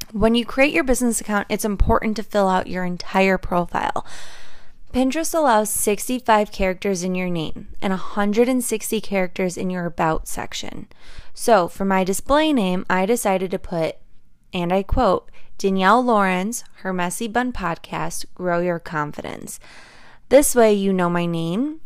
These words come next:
what my business is, and what you can gain from my business. Next, in the About section, I kept it brief and I included a call to action. This is what I said.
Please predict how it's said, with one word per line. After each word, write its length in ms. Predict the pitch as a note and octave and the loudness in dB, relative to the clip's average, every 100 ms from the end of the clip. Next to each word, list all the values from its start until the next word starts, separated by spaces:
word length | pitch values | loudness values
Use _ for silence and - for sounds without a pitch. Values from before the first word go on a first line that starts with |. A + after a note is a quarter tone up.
| - | -4
what 240 | F#3+ - | 0 0
my 160 | A3 A#3+ | 0 -2
business 480 | G#3 G3 G3+ G3 | -2 -2 -4 -4
is, 300 | F#3+ F3+ F3 - | -2 -2 -2 -6
and 240 | G3 F#3+ | -4 -2
what 240 | F3+ - | -2 -4
you 140 | F#3+ F#3 | -6 -8
can 260 | - F#3+ | -4 -4
gain 420 | F#3 F#3 F3+ F#3 F#3 | -2 -2 -2 -4 -4
from 300 | - F3 E3+ | -2 -2 -2
my 140 | E3 | -6
business. 640 | E3 E3 - - - - - - - - | -4 -6 -6 -12 -14 -14 -14 -14 -16 -10
Next, 360 | G#3+ B3 D4 - | -2 0 0 -2
in 100 | C4 | 0
the 120 | A#3 | 0
About 360 | G3+ F3 F3 - | 0 0 0 0
section, 560 | G#3+ G#3+ - A#3+ B3 - | -4 -2 -2 -2 -2 -4
I 80 | G3 | -6
kept 280 | - F#3+ - | -4 -6 -4
it 160 | C4+ | -4
brief 300 | A3 A3 G#3+ | 0 0 -2
and 140 | - G3+ | -6 -4
I 40 | |
included 580 | F#3+ F#3+ F#3+ G3 G3 G3 | -4 -4 -4 -2 0 0
a 40 | |
call 260 | F#3+ - E3+ | -4 -4 -4
to 140 | F#3 | -4
action. 600 | - D#3+ - - - G3 - | -4 -2 -4 -8 -10 -12 -10
This 160 | - F#3+ | -6 -6
is 160 | G3 F3+ | -4 -2
what 140 | F3+ | -2
I 100 | E3+ | -2
said. 380 | - F3+ - | -4 -8 -8